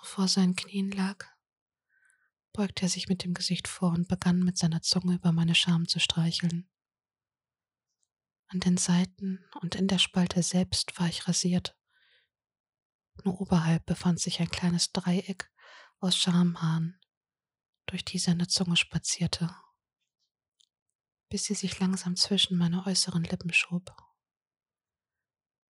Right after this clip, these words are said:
Ich schloss die Augen und lehnte mich rücklings ans Regal.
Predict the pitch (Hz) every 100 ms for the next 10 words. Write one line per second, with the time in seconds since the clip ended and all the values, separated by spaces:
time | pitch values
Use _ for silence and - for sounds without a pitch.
0 | _ - - - - - 185 175 180 160
1 | 160 170 170 175 - - 180 190 175 -
2 | 175 - 180 165